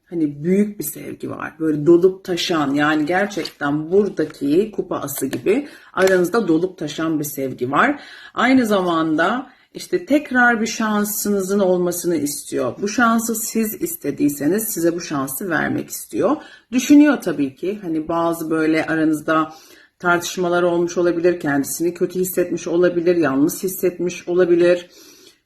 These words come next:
Şu anda böyle bir hani evet size şans vermek istiyor ama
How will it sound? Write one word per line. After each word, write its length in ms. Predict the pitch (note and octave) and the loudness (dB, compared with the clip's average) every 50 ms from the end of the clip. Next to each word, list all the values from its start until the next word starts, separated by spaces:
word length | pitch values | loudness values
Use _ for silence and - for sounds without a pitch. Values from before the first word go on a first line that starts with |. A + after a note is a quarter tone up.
| _ _ | _ _
Şu 200 | - - - E4 | -8 0 2 4
anda 220 | C#4 B3+ A#3+ A#3+ B3 | 4 4 2 2 0
böyle 220 | C4 B3 B3 A3+ | 0 0 0 0
bir 260 | C4+ C4+ - - - _ _ | 0 -2 -2 -4 -8 _ _
hani 380 | A#3+ A#3+ A#3+ A#3 A#3 A3+ - - _ _ _ _ - | -6 -4 -4 -4 -4 -6 -8 -14 _ _ _ _ -4
evet 280 | A#3 C4 A#3+ G#3 G3 - | -2 2 2 2 0 0
size 180 | - A3 A#3+ | -2 -2 -2
şans 380 | A#3 - C4+ B3+ B3+ B3+ - - | 0 0 0 0 2 0 0 2
vermek 320 | B3+ B3+ B3+ C4 C4 C4 | 2 4 4 2 0 -2
istiyor 400 | C4+ - - - - F4 F#4+ - - | -4 -6 -6 0 4 4 4 4 2
ama 460 | D4+ F4+ E4 A3+ G3 G#3+ C4+ F#4+ - | 2 4 4 4 4 2 0 0 -2